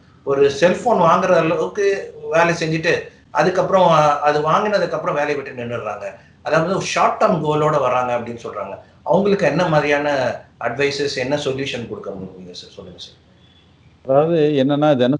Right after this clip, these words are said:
Speaker 2: சொல்றாங்க, நீங்க சொல்ற மாதிரி பிக் பிக்சர் அவங்களுக்கு இல்ல. பசங்க என்னன்னா, பேரண்ட்ஸ் வந்து ரொம்ப குஷனா வளர்த்துட்டாங்க. ஆஹ், மொபைல் வாங்கி கொடுக்கறதா இருக்கட்டும், டிரெஸ், காஸ்ட்லியான டிரெஸ் வாங்கி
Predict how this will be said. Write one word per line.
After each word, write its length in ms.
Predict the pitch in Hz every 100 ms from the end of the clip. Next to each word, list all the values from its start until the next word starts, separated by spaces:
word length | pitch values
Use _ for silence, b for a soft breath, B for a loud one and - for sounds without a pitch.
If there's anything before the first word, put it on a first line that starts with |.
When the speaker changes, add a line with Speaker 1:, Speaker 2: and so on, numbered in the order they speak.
| -
Speaker 2:
சொல்றாங்க, 300 | 120 120 131
நீங்க 160 | 120 107
சொல்ற 100 | -
மாதிரி 180 | 123 143 113
பிக் 200 | 175 -
பிக்சர் 360 | 160 - 160
அவங்களுக்கு 380 | 139 113 98 101
இல்ல. 180 | 143 - -
பசங்க 360 | 120 156 143
என்னன்னா, 460 | 127 131 156 120 123
பேரண்ட்ஸ் 360 | 135 147 160 156
வந்து 240 | 139 127
ரொம்ப 260 | 139 131 143
குஷனா 260 | 143 131 151
வளர்த்துட்டாங்க. 540 | 143 120 120 113 104 92 - _ _ _ _ -
ஆஹ், 420 | 120 117 117 117
மொபைல் 320 | 117 120 131
வாங்கி 260 | 127 123 123
கொடுக்கறதா 360 | 120 117 113 117
இருக்கட்டும், 260 | 110 117
டிரெஸ், 300 | 113 117 -
காஸ்ட்லியான 500 | 127 123 123 127 123
டிரெஸ் 200 | 110 113
வாங்கி 220 | - 123